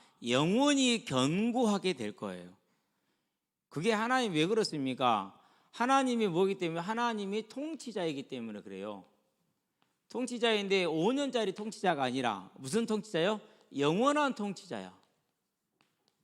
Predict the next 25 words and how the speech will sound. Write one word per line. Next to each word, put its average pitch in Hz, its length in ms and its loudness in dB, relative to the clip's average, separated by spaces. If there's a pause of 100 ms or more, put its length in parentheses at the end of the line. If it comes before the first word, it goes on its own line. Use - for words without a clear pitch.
(1300)
그러면서 247 460 4
통치자도 233 560 0
한계가 196 440 -4
없으면, 165 420 -6
한계가 202 320 -4
있으면 135 340 -6
안 110 100 -8
되잖아요. 104 460 -10 (300)
전능한 190 640 -2
통치자야. - 580 -14 (3500)
아, 123 540 -2 (340)
전능만 262 540 4
되고는 196 320 4
안 135 160 2
돼. 143 180 0
뭐 156 140 2
해야 202 80 2
됩니까? 151 320 -2
전지해야 196 760 4
돼. 123 120 -4
모든 240 440 0
걸 247 180 4
다 127 260 0
알아야 117 280 -6
돼. - 100 -20